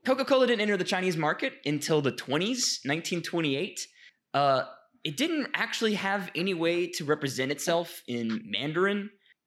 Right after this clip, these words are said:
They, you could find four Chinese characters that have the approximate sounds Coca-Cola.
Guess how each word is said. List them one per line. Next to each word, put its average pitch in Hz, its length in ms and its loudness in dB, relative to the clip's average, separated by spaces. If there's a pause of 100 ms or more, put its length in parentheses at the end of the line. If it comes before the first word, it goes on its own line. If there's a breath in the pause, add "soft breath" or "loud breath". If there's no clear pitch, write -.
They, 175 340 0
you 190 140 -2
could 220 260 0
find 123 800 -2 (460)
four 175 260 2
Chinese 156 380 -2
characters 127 880 -2 (280)
that 131 160 0
have 131 280 -2
the 135 160 -2
approximate 139 720 -4
sounds 117 880 -4 (360)
Coca-Cola. 135 760 0